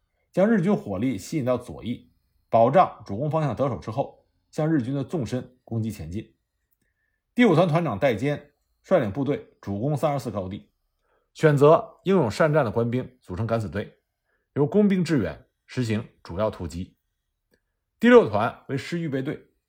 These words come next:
暂在师部附近待命，准备攻击右翼。陈明仁希望大家身体力行，与日军决一死战。会后，各步兵团分别组织了营连排干部，对各自的攻击目标、前进路线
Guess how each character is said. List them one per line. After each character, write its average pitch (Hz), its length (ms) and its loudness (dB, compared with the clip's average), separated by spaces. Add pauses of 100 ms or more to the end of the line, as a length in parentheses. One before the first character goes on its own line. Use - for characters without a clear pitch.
(260)
暂 175 160 0
在 151 140 2
师 185 220 -6
部 170 120 0
附 - 160 -10
近 90 160 -10
待 113 160 -2
命， 117 180 -10 (460)
准 98 140 -12
备 95 80 -8
攻 117 180 -8
击 123 120 -6
右 120 180 -4
翼。 76 160 -18 (1400)
陈 196 120 2
明 233 80 6
仁 214 120 4
希 214 160 0
望 180 140 2
大 139 140 4
家 131 500 -2
身 180 180 -4
体 120 100 -2
力 92 140 -8
行， 87 280 -14 (300)
与 98 140 -6
日 131 140 -2
军 123 340 -8
决 104 160 -8
一 113 40 -6
死 - 140 -14
战。 - 240 -16 (1080)
会 220 200 2
后， - 480 0
各 196 140 0
步 180 120 0
兵 180 160 -2
团 104 360 -10 (100)
分 165 160 -6
别 160 140 2
组 95 180 -12
织 101 100 -6
了 - 320 -6
营 120 200 -6
连 147 120 -4
排 113 160 -8
干 120 220 -2
部， - 80 -20 (460)
对 151 160 -4
各 190 280 0
自 131 140 -4
的 95 100 -6
攻 131 200 -8
击 131 80 -4
目 107 160 -8
标、 104 500 -8
前 113 180 -10
进 143 120 -6
路 127 100 -6
线 104 300 -10